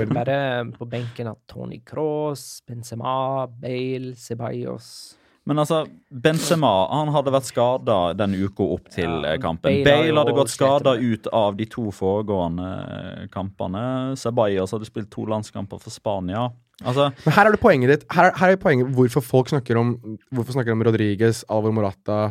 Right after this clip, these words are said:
Speaker 1: eh, altså James Rodriguez.
Speaker 3: Mm.
Speaker 1: Eh, at det vanligvis, så hvis du hadde hatt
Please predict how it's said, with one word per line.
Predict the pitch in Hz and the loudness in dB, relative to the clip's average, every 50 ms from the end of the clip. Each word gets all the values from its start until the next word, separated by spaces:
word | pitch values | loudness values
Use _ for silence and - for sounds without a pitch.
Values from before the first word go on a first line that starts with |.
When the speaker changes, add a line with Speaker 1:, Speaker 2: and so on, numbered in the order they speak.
| 101 _ _ | -4 _ _
Speaker 1:
eh, | - 107 - | -4 -2 -2
altså | 120 120 117 113 107 | 0 0 0 -2 -2
James | 98 - 107 107 107 104 104 | -2 -2 -2 -2 -2 -2 -2
Rodriguez. | 107 104 104 104 107 113 117 117 - _ - | -2 -2 0 0 0 -2 -2 -4 -8 _ -6
Speaker 3:
Mm. | 117 113 101 98 104 - _ _ | -6 -6 -6 -6 -10 -14 _ _
Speaker 1:
Eh, | 113 117 117 117 117 117 - - | 0 2 4 4 4 4 2 2
at | - 139 - | 2 2 4
det | - 170 180 - 135 | 6 4 4 2 0
vanligvis, | 143 143 160 185 175 147 117 110 117 117 143 170 175 170 - - - _ _ _ _ _ _ _ _ - | 0 4 6 6 6 6 4 2 2 2 2 2 2 0 -4 -10 -14 _ _ _ _ _ _ _ _ 0
så | 156 | 2
hvis | 156 143 | 2 4
du | 165 | 4
hadde | 160 170 - | 2 2 2
hatt | 165 - - | -2 -4 -6